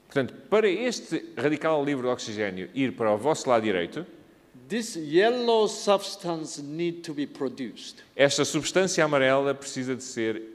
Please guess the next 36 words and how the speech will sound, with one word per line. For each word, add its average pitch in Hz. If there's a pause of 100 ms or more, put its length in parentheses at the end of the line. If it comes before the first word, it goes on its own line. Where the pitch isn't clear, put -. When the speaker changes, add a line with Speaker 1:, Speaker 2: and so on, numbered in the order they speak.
(220)
Speaker 1:
produzida. 87 (360)
Speaker 2:
If 165
this 285
substance 190
is 117
produced, 123 (260)
Speaker 1:
Se -
esta 202
substância 120
é 104
produzida, 101
Speaker 2:
then 220
oxygen 190
free 180
radical 170
do 147
not 208
go 214
to 214
your 170
left 117
and 143
damage 147
the 117
genes 117
Speaker 1:
então 160
os 135
vossos 214
radicais 131
livres 110
não 202
vão 156
para 123
o 110
vosso 127
esquerdo 107